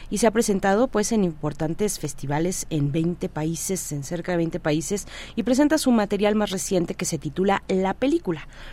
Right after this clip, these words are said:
No es una película, así se titula su material discogra-, discográfico que ya está en plataformas, y vamos a hablar de este proceso creativo para llegar, llevar a cabo, eh, el material que, que, que presenta,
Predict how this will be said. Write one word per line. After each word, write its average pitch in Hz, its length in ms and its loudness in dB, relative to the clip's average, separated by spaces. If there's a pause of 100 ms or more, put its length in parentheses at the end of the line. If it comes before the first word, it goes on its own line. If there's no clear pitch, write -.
No 220 220 6
es 233 100 0
una 202 160 0
película, 247 480 0 (160)
así 220 300 -4
se 208 120 -2
titula 180 320 -2
su 185 120 -4
material 165 440 0
discogra-, 156 640 -2
discográfico 160 680 -2
que - 140 -8
ya 175 240 2 (320)
está 170 380 0
en 180 140 0
plataformas, 269 680 0
y - 20 0
vamos 294 240 0
a 220 40 0
hablar 254 220 2
de 190 180 0
este 214 220 -4
proceso 208 520 -6
creativo 220 520 -2 (280)
para 170 160 2
llegar, 185 520 2
llevar 165 240 0
a 180 60 0
cabo, 190 420 0
eh, 175 440 2
el 160 180 0
material 170 420 0
que, 170 220 -2
que, 160 220 -2
que 147 100 -10
presenta, 175 560 -2